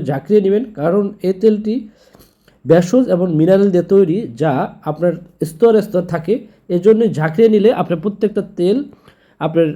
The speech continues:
মিলে যাবে, তখনই আপনি তেলটা ইউজ করবেন। চুলের খুশকি ও মাথা ব্যথা কমিয়ে আনতে তাসমেরি হিম কুসুম কেশ তেল যাতে থাকা মিনারেল অয়েল চুল স্বাস্থ্যকর রাখতে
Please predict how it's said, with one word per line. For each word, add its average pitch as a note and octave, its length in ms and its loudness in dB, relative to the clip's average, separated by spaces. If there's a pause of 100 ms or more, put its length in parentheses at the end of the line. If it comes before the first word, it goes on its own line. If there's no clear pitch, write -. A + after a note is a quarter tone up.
(260)
মিলে G3+ 240 6
যাবে, E3 180 0 (100)
তখনই F3+ 320 -2
আপনি D#3 200 -4
তেলটা D#3 280 -2
ইউজ F3 140 0 (100)
করবেন। A#2+ 260 -2 (540)
চুলের A#3+ 320 2
খুশকি G#3 300 0 (100)
ও - 20 6 (140)
মাথা D#3 260 -2 (340)
ব্যথা F3+ 300 2 (120)
কমিয়ে G3+ 300 2 (180)
আনতে F3 240 -4 (460)
তাসমেরি A3+ 460 -2
হিম G#3 160 0
কুসুম G#3 300 0
কেশ F#3+ 140 4 (100)
তেল F3 140 0 (500)
যাতে D3+ 300 2 (260)
থাকা D#3+ 220 -2 (120)
মিনারেল F#3 380 2
অয়েল F#3 180 4 (180)
চুল G3 180 2 (160)
স্বাস্থ্যকর F#3 480 -4
রাখতে D#3+ 180 -4